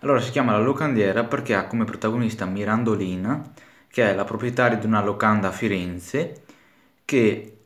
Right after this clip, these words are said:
ha come, eh, principale servitore Fabrizio,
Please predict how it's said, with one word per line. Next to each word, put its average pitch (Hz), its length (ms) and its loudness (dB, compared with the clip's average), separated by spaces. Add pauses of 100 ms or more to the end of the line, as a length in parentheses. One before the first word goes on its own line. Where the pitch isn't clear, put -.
(140)
ha 123 320 2
come, 104 540 0 (400)
eh, 110 300 2
principale 117 520 0
servitore 110 520 0
Fabrizio, 107 920 -4